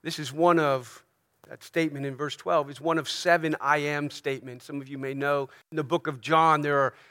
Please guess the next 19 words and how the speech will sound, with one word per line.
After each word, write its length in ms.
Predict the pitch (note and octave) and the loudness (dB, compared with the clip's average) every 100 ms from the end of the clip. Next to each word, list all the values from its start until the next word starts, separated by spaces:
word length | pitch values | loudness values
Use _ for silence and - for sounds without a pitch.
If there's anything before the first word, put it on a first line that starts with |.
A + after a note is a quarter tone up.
| - | -12
seven 680 | - - F#3+ F3+ F3 E3 | -6 2 6 6 6 0
statements, 640 | D#3 - G3 G3 C3+ C3 - | -2 2 4 4 2 -6 4
"I 180 | D#3 E3 | 6 6
am" 280 | E3 E3+ | 4 0
statements 500 | D#3 - D#3 C#3 D3 - | -2 -2 -2 -2 -6 -6
attributed 540 | - - F#3 D#3 D3 | -6 0 0 0 -4
to 80 | C3 | -10
Jesus. 580 | A#2 C3+ D#3+ C3 D3+ - _ _ _ _ _ _ _ _ _ _ _ _ _ _ _ _ _ - | -8 -4 -4 -2 -6 -8 _ _ _ _ _ _ _ _ _ _ _ _ _ _ _ _ _ 0
"I 180 | C#3+ E3 | 8 10
am 240 | E3+ E3+ | 10 8
the 60 | D#3 | 2
good 220 | E3 D#3 | 2 0
shepherd. 560 | - F3 - F3 F3 - _ _ _ _ _ _ _ _ _ _ _ _ _ _ - | 2 2 4 0 -2 -6 _ _ _ _ _ _ _ _ _ _ _ _ _ _ 2
I 140 | C3+ D3 | 4 6
am 420 | D#3 D#3+ E3 D#3+ | 6 4 2 0
the 100 | D#3 | -4
bread 320 | B2 D#3+ D#3+ | 0 4 4
of 180 | D#3 C3 | 2 2
life. 640 | D3+ D#3+ D#3+ - - | 4 4 2 -6 -18